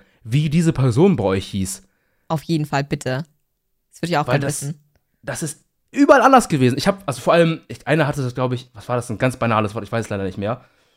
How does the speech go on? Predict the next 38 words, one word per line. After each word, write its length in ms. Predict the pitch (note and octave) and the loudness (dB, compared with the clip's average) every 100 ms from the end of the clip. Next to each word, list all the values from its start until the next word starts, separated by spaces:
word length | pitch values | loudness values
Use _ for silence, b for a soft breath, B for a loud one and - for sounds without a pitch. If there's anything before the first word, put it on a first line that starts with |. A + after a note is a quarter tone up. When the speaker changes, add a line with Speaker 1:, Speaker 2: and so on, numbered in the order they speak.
| b b - | b b -6
Speaker 1:
Ähm, 200 | A2 A2 | -2 0
Speaker 2:
Sepp. 100 | D#3 | 0
Speaker 1:
also 140 | A#2+ | -2
Strohpuppe 500 | A#2+ - F#3 F#3 F3 | -4 2 4 4 2
ist 80 | D#3 | 0
ja 80 | D#3+ | 2
eigentlich 240 | C#3+ D3+ | 2 2
schon 400 | - C#3 A#2+ G#2+ A#2 | 2 0 0 -6 0
weird. 360 | A#2+ E3 - _ _ _ - B B B B | 0 0 -4 _ _ _ -20 B B B B
Speaker 2:
Ja, 220 | - E3+ F3+ | -2 -2 0
schon. 300 | F3+ D3+ - _ _ _ _ - | -2 -4 -6 _ _ _ _ -6
Speaker 1:
Aber 160 | A#2+ | -2
ich 100 | B2 | 0
kenn 120 | D#3 | 2
Speaker 2:
Weil 40 | C#3 | 2
Speaker 1:
das 120 | A#2+ | 2
halt 100 | G#2+ | -2
als 120 | G2 | -6
Strohpuppe. 520 | - A#2+ A2 B2 D#3+ _ _ _ _ _ _ _ | -6 -6 -4 -6 -8 _ _ _ _ _ _ _
Speaker 2:
Mhm. 320 | D#3 D3+ D#3 - _ _ _ _ _ - | -8 -6 -8 -10 _ _ _ _ _ -10
Speaker 1:
Aber 200 | A2 A2+ | -6 -4
es 200 | A2 - | -4 -6
gibt, 160 | C#3 - | -8 -2
glaub 140 | A#2 | -2
ich, 80 | G#2+ | -2
noch 100 | G#2 | -4
ganz, 240 | A#2+ A#2+ - | -2 -2 -2
ganz 160 | G#2+ | -6
verrückte 340 | - G#2 G2 F#2 | -4 -6 -6 -6
andere 220 | G2 F#2 | -4 -4
Sachen, 280 | G2 G2 F#2 | -6 -8 -12
wie 60 | |
die 60 | F#2 | -6
Leute 540 | F#2+ F#2 G2 F#2 - _ G2+ | -4 -4 -4 -6 -10 _ -14
die 40 | |
Figur 280 | - G2 G2 | -10 -8 -8
genannt 240 | F2+ F2+ F#2 | -8 -10 -8
haben. 260 | F#2 F2+ | -8 -8